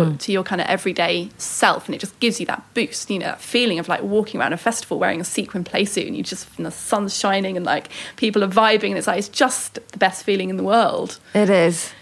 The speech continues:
Speaker 1: Oh, it made me really miss
Speaker 2: I
Speaker 1: all of
Speaker 2: know.
Speaker 1: that, that
Speaker 2: <laughs>
Speaker 1: freedom and being casual. I, I think that's been the, the thing that I found the hardest about twenty twenty in terms of how the pandemic has affected sort of day to day.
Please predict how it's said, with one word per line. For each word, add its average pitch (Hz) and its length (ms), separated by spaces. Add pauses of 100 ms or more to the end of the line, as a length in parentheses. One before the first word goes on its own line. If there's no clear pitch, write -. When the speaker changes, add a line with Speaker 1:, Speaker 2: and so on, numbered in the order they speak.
(140)
Speaker 1:
Oh, 190 340
it - 40
made 196 180
me 190 100
really 180 240
miss 180 320
Speaker 2:
I - 60
Speaker 1:
all - 80
of 170 80
Speaker 2:
know. 165 100
Speaker 1:
that, 165 300
that - 260
Speaker 2:
<laughs> - 280
Speaker 1:
freedom 185 640 (420)
and 269 140
being 302 160
casual. 214 760
I, 214 120 (100)
I 214 100
think 214 220
that's 180 180
been 202 200
the, 185 200
the 208 80
thing 208 220
that 175 100
I 180 60
found 185 260
the 180 40
hardest 185 480
about 160 380 (500)
twenty 190 300
twenty 180 340
in 175 100
terms 175 240
of 170 80
how 160 200
the 165 120
pandemic 170 500
has 175 120
affected 175 340
sort 175 160
of 170 40
day 170 220
to 170 100
day. 151 420